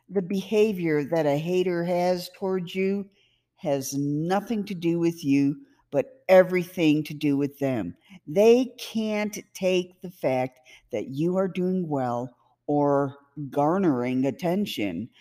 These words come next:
so they think that by acting out against, they will create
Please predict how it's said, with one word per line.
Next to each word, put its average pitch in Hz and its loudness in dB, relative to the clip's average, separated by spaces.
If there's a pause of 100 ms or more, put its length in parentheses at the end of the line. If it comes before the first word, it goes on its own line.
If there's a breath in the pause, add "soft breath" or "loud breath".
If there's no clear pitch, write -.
(140 soft breath)
so 175 0
they 160 6
think 180 -2
that 156 0
by 139 2
acting 165 -2 (160)
out 175 0
against, 156 0 (2000 soft breath)
they 170 2
will 143 0
create 165 0